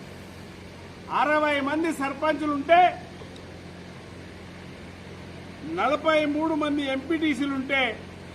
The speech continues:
ఇరవై తొమ్మిది మంది టీఆర్ఎస్ వాళ్ళు ఉన్నారు,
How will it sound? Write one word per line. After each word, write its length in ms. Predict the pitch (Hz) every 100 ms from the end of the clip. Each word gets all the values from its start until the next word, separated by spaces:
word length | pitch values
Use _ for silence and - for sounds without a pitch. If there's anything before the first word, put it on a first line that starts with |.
| -
ఇరవై 500 | 214 269 294 311 294 -
తొమ్మిది 400 | 285 277 269 262
మంది 460 | 254 294 349 339 - - - - - - - - - - - - - -
టీఆర్ఎస్ 560 | 208 254 277 269 262 262
వాళ్ళు 160 | 254 240
ఉన్నారు, 240 | 233 226